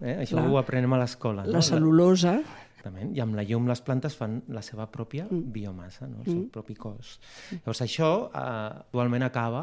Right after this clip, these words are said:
Speaker 1: al fons de llacs i embassaments. Llavors, si ho pensem bé,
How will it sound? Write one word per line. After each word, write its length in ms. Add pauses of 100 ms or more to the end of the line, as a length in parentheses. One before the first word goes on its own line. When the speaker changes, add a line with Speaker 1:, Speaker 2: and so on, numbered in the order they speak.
Speaker 1:
al 100
fons 560
de 180
llacs 480
i 80
embassaments. 720
Llavors, 340 (220)
si 160
ho 80
pensem 380
bé, 320